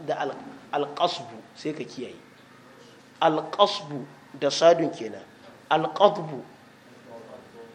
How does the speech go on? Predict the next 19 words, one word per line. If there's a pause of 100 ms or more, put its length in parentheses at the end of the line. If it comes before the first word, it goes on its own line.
da
dadun
kenan. (400)
Alqasbu (120)
shine
ka-, (120)
shine
rake. (1400)
Alqasbu (160)
shine
rake. (340)
Sukan
ce
mai
alqasbu
su
shiru, (300)
ko
kuma